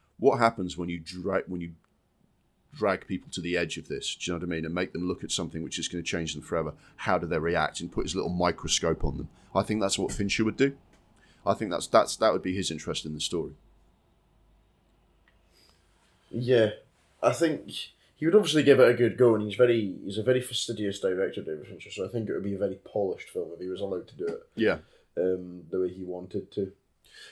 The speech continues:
Speaker 1: Yeah, so, I mean, the story of it not happening is, it was gonna cost a lot of money.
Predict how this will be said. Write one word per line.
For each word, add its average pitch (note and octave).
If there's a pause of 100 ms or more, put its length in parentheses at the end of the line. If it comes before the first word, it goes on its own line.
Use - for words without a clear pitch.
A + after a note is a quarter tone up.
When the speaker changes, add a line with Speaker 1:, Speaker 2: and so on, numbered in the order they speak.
(100)
Speaker 1:
Yeah, C3
so, D#3
I D#3
mean, D#3+
the D3+
story E3
of C#3
it A#2+
not A#2+
happening A2
is, G2+ (680)
it A#2+
was -
gonna A#2
cost C3
a A#2
lot G#2+
of F#2+
money. B2